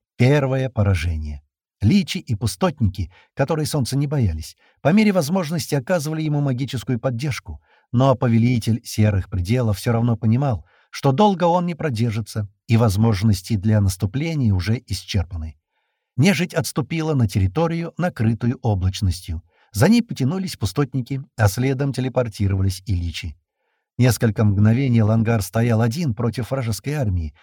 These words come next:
сверля её ненавидящим взглядом, а затем нанёс удар. Вся его ненависть и оставшиеся энергии были вложены в эту атаку.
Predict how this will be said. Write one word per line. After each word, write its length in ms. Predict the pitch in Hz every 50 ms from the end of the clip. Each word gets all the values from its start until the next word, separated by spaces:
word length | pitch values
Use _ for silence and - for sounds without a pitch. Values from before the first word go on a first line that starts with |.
| _ _ _
сверля 460 | - - - 117 117 117 123 120 117
её 160 | 113 117 120
ненавидящим 640 | 117 113 123 127 127 131 123 135 113 104 98 - 123 107
взглядом, 540 | 92 92 92 135 156 151 117 107 98 107 _ -
а 80 | - 113
затем 260 | 160 139 - 143 131
нанёс 320 | 127 117 107 104 98 -
удар. 380 | 101 85 78 95 80 90 - _ _ _ _ _ _ _ _ _
Вся 380 | - - - - - 139 127 123
его 240 | 120 123 117 120 120
ненависть 520 | 120 127 131 123 117 113 113 101 - - -
и 80 | 117
оставшиеся 640 | 107 107 - - - 117 113 101 - 113 101 - - 113
энергии 360 | 123 160 165 135 120 127 127
были 340 | 117 117 117 120 123 117 113
вложены 540 | 92 98 104 127 165 156 131 151 151 147
в 140 | 120 87 90
эту 220 | 101 98 98 113 101
атаку. 480 | 95 92 - 95 - - - 78 -